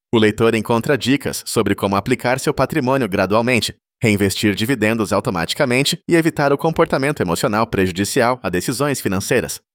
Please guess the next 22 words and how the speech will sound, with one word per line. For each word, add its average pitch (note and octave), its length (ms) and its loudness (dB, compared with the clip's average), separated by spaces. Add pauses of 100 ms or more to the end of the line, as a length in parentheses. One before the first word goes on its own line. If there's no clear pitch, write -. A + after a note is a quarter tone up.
(240)
Barsi A2 320 2
também A2+ 280 0
fala B2 260 0
sobre C#3 280 0
o D3 60 2
timing C3 360 -2
das E2+ 180 -4
compras, A#2+ 400 -2 (260)
a A2+ 80 2
importância A#2+ 540 0
de G2 80 0
evitar G2+ 340 0
dívidas A2 520 -4
e C3 80 2
como G2+ 220 -2
permanecer G#2+ 540 0
firme C3+ 320 0
diante F#2 360 0
de C#3 100 0
crises C#3 400 -2
ou C3+ 80 2
boatos. C3 460 -4